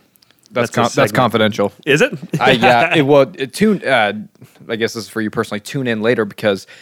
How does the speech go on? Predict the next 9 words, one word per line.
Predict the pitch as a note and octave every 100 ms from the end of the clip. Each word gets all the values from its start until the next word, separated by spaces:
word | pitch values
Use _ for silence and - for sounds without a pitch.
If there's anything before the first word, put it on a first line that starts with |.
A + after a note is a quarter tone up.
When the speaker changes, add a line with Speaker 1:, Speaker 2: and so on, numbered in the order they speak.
| - - _ _ -
Speaker 1:
I'm | A2 A2+
Speaker 2:
Mm-hmm. |
Speaker 1:
actually | A2+ A2+ A#2
reviewing | G#2 G#2+ A2 G#2 G#2
the | A#2+ A2+
greatest | G#2+ A#2 A#2+ B2 A#2+ - -
movie | B2 A2+ A2 G#2+ G2 G2+ _ -
ever | A2 G#2
made | G2+ F#2+ F#2+